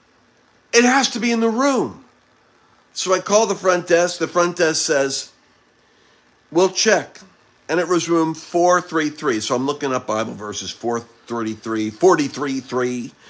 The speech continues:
You know, is there a meaning in this? You know, you think that. I was thinking that way tonight, 'cause I'll tell you what happened. I get a phone call when I landed. It's the security.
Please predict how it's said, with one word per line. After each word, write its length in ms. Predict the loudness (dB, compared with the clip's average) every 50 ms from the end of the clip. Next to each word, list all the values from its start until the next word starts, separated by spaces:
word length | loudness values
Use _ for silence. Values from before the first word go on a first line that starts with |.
| -20 -16 -6
You 120 | -2 0
know, 160 | 2 2 2 2
is 100 | 2 2
there 100 | 0 0
a 60 | 0
meaning 320 | 0 -2 -2 -2 -2 -4
in 100 | -2 0
this? 240 | 0 -2 -2 -4 -6
You 80 | -6 -6
know, 160 | -6 -8 -10 _ _ _ _ _ _ _
you 100 | -6 -6
think 240 | -6 -4 -4 -6 -4
that. 160 | -4 -4 0
I 60 | 2 2
was 120 | 2 2
thinking 200 | 0 0 0 2
that 100 | 2 2
way 120 | 0 -2
tonight, 420 | -4 -4 -6 -6 -6 -6 -8 -10 -14 -14
'cause 140 | -8 -6
I'll 80 | -6 -4
tell 120 | -2 -2
you 40 | -2
what 100 | -2 -2
happened. 360 | -4 -6 -8 -8 -10 -20 -20 _ _ _ _ -20 -20 _ _ _ _ -20 -20 -20 _ _ _ _ _ _ _ _ -8
I 60 | -2
get 140 | 0 2 2
a 40 | 4
phone 260 | 4 4 2 2 2
call 280 | -2 -4 -4 -6 -8 -14 _ _ _ _ _ _ _ _ _ _
when 120 | -2 0 0
I 100 | 0 0
landed. 420 | 0 0 0 0 -2 -6 -8 -12 -12 _ _ _ -4
It's 200 | -2 -2 -2 0
the 120 | 0 0
security. 840 | 0 0 -2 -4 -6 -6 -4 -2 -2 0 -2 -2 -4 -6 -10 -12